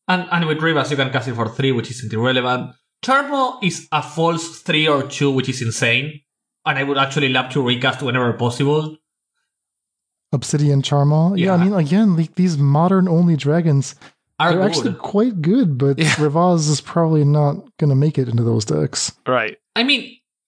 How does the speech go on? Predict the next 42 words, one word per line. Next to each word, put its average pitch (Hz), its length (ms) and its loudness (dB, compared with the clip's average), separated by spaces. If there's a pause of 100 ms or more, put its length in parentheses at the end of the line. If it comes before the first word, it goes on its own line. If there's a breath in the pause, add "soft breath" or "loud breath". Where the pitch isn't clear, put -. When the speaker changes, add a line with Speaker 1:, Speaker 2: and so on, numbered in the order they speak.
Speaker 1:
in 208 160 2
any 285 200 -2
deck 214 220 0
I'm 165 80 -4
running 160 300 -2
Rivas, 170 420 2
I'm 151 140 -4
running 147 220 -2
Charmo 147 320 -2
on 135 60 -2
the 120 80 -6
sideboard. 113 540 -6 (400)
Like, - 260 -4
that's 143 240 -4
a, 123 240 -8 (340)
if 175 160 -2
I'm 185 100 0
playing 196 220 0
Modern 175 260 0
in 147 100 -6
Changelings 170 480 -4
even, 226 380 0 (440)
I'm 190 220 -2
crushing 220 480 -2
Tron 170 440 -2
via 151 200 0
three 175 260 -4
or 156 80 0
four 151 160 -4
Charmos 139 400 -2
in 135 80 -4
my 120 100 -2
sideboard. 120 420 -4
I'm 120 140 -8
crushing 147 480 -6
Amulet, 139 560 -2
my, 135 220 -4 (120)
they 151 120 0
going, 143 300 -6
Tron 165 180 -2
and 151 80 0
Amulet, 143 380 -4